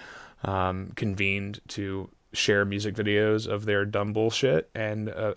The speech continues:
you know, eventually it turned into people flying all over the world to go to super shows and wrestle each other. This is,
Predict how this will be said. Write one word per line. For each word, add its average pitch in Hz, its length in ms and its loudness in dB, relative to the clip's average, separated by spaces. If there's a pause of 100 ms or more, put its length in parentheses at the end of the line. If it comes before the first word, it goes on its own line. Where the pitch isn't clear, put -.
(120)
you 117 120 -6
know, 101 160 -4
eventually 104 480 0
it - 140 -4 (440)
turned 104 260 4
into 101 220 -2
people 104 300 -2
flying 98 480 2
all 104 160 4
over 107 180 2
the 107 100 2
world 110 440 6
to 104 100 -4
go 104 100 2
to 101 280 2
super 120 320 0
shows 107 420 4
and 104 100 0
wrestle 113 220 6
each 98 120 4
other. 95 120 2
This 104 160 -2
is, 117 160 -2